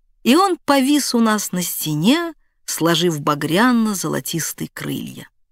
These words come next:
Когда приходили гости и восхищались его благородно крупными пропорциями, Борис говорил обычно:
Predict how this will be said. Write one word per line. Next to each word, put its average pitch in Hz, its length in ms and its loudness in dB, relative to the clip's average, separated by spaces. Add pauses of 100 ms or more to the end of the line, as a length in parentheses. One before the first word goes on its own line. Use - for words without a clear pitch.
(460)
Когда 220 260 4
приходили 247 500 2
гости 233 640 0 (320)
и 190 120 2
восхищались 226 640 2
его 220 140 2
благородно 190 600 0
крупными 151 460 -4
пропорциями, - 960 -4 (340)
Борис 208 300 4
говорил 185 460 0
обычно: 156 680 -4